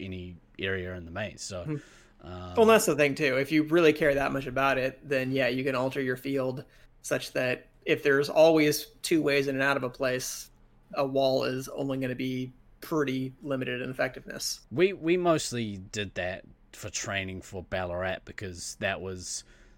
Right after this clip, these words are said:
Speaker 1: the most accurate way we could kind of envision the Ballarat map that we got drawn, that there was nowhere really for a team to,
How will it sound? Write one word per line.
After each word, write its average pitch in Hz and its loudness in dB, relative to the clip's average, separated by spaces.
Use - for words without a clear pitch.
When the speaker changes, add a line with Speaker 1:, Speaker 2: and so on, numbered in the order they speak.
Speaker 1:
the 104 -6
most 95 -6
accurate 95 -10
way 95 -2
we 90 -10
could - -18
kind 90 -8
of 90 -16
envision 92 -8
the 101 -6
Ballarat 87 -4
map 95 -6
that 90 -12
we - -12
got 175 -12
drawn, 160 -16
that 87 -8
there 92 -4
was 90 -8
nowhere 92 -6
really 107 -6
for 95 -10
a - -10
team 98 -10
to, 90 -14